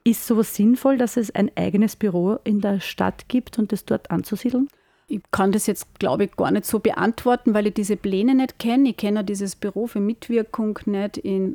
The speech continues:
Speaker 2: äh, Wien. Muss man sich anschauen, aber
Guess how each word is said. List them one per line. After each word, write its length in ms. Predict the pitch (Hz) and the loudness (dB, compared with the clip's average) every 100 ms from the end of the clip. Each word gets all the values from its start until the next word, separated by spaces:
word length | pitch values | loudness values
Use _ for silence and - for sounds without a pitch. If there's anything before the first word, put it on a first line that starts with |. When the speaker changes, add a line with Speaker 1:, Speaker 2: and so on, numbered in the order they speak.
| - | -4
Speaker 2:
äh, 180 | 190 170 | -6 -4
Wien. 440 | 165 185 226 269 - _ _ _ - | -4 -2 2 2 2 _ _ _ -2
Muss 240 | 208 202 | -2 0
man 100 | 202 | -2
sich 160 | - - | -2 -2
anschauen, 600 | 196 247 233 202 220 226 | 0 0 2 2 2 2
aber 380 | 202 196 202 | 0 2 0